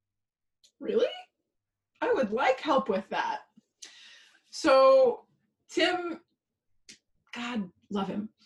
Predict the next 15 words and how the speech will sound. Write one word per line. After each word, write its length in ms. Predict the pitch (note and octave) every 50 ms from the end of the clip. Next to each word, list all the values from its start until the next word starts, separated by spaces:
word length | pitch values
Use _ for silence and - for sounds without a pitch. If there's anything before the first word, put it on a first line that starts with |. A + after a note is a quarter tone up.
| _ _ _ _ _ _ - _ _
he 180 | - F4+ G4
must 240 | G4 F4 F4 E4+ -
have 140 | D4+ C4+ -
taken, 340 | - C#4 C4 - - G#3+ G3
like, 220 | F#3+ F#3 F3 -
five 480 | - _ _ B3 B3 C4 B3+ C4 B3 -
classes 560 | - A3 G#3+ G#3 G#3 - G3+ G3+ F#3+ F3 E3+
in 140 | F#3 F3+ F3+
nine 240 | F3 F3+ F#3 F#3 F3+
months 300 | F#3 F#3 F#3 F#3 F3+ -
on 80 | F#3 F3+
the 140 | F3 E3 D#3+
S 180 | F3 F#3 -
I 160 | G3+ F3+ F3+
joint 460 | F#3 - F3+ F3+ F3+ F3+ F3 E3+ G#3+